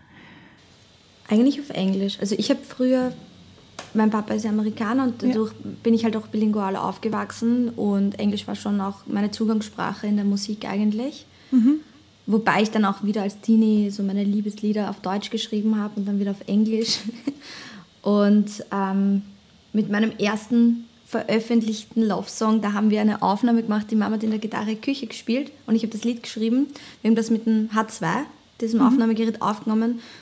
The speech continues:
Speaker 1: und zu diesem Ö drei Songwriting-Wettbewerb eingeschickt und ich hab den zweiten <laughs> Platz damit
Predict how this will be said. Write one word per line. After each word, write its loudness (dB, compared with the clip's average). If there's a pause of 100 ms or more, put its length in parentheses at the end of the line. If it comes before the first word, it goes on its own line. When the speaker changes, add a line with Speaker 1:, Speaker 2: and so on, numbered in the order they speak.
Speaker 1:
und 6
zu 4
diesem 2
Ö 2
drei 0 (300)
Songwriting-Wettbewerb 2
eingeschickt -2
und 4
ich 2
hab -4
den 2
zweiten 2
<laughs> -4
Platz 0 (100)
damit -4